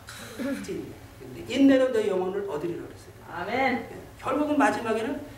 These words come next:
Speaker 1: 인내로 헌신해서 충성하는 거예요.
Speaker 2: 아멘.
Speaker 1: 인내. 저도 서-, 성모님 세 분 모셔놓고 지금 십사 년째로 들어가요. 다음 달. 네? 그 어떻게 보면 인내인데, 예?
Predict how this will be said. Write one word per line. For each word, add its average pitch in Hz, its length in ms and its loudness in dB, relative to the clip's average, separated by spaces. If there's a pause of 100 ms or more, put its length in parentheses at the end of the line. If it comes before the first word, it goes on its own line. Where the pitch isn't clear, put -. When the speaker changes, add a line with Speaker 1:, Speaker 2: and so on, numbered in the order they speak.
(240)
Speaker 1:
인내로 285 540 6
헌신해서 294 840 -2 (140)
충성하는 233 560 2
거예요. 190 200 -12 (140)
Speaker 2:
아멘. 226 540 2
Speaker 1:
인내. - 1600 -12
저도 208 260 -4
서-, - 120 -6 (260)
성모님 254 360 -2
세 208 200 2
분 196 200 0
모셔놓고 170 500 -4 (420)
지금 190 300 -2
십사 240 400 -2
년째로 208 400 4
들어가요. 131 360 -6 (220)
다음 135 260 -6
달. - 140 -10 (720)
네? - 80 -8 (1040)
그 214 320 -8 (140)
어떻게 175 240 -6
보면 208 220 2
인내인데, 165 680 2 (320)
예? 269 140 -6